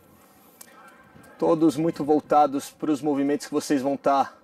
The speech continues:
fazendo no, durante o jogo todo, né? Excelente.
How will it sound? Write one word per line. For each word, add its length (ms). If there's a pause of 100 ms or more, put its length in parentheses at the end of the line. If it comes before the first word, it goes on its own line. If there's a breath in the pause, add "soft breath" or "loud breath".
(140)
fazendo 840
no, 360
durante 480
o 80
jogo 260
todo, 380
né? 100 (1900)
Excelente. 760